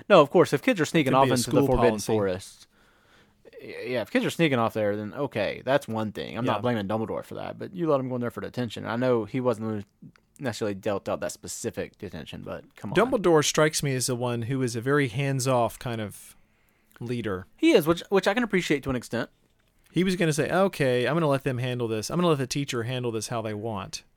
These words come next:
Speaker 1: Yeah.
Speaker 2: If the teacher wants to send them to detention out in the Forbidden Forest, then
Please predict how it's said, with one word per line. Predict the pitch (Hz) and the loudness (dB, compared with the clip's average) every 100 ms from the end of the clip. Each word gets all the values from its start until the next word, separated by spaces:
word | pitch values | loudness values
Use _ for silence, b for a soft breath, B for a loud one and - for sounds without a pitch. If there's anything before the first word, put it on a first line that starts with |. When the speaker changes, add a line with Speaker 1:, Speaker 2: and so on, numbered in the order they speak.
| _ _ | _ _
Speaker 1:
Yeah. | - 127 123 _ _ _ | 0 0 0 _ _ _
Speaker 2:
If | - 127 | -10 -6
the | |
teacher | 131 190 190 | 0 2 4
wants | 160 160 160 | 4 2 0
to | |
send | 139 156 151 | 0 0 0
them | 147 | -2
to | 131 | -4
detention | 120 - 147 147 120 | -4 -4 -2 -2 -2
out | 123 | -2
in | 131 | -2
the | 117 104 98 - | -4 -6 -10 -10
Forbidden | 131 131 127 | -4 -4 -4
Forest, | - 127 120 113 - | -2 0 2 0 -4
then | 117 101 | -6 -8